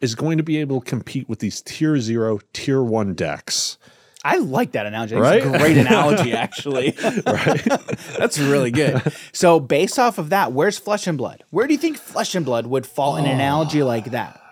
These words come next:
Speaker 2: Because I
Speaker 1: man.
Speaker 2: think that's a perfect analogy, actually.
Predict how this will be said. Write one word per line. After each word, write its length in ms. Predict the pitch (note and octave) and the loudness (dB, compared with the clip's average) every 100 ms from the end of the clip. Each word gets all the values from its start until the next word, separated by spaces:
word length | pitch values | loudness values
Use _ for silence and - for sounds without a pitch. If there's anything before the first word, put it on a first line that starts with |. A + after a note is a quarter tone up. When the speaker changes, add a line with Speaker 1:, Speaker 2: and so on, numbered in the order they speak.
| _ _ G2 A#2+ | _ _ -10 0
Speaker 2:
Because 200 | F3 - | 2 2
I 40 | |
Speaker 1:
man. 80 | G#3 | 2
Speaker 2:
think 160 | D4 | 2
that's 160 | E3+ C#3 | 0 -2
a 60 | A2 | -6
perfect 580 | - - F#3+ - B2 | -12 -8 -6 -6 -8
analogy, 460 | A2+ A2+ A2 G2 F#2+ | -8 -6 -8 -10 -14
actually. 540 | - - - - F2 | -16 -14 -16 -14 -16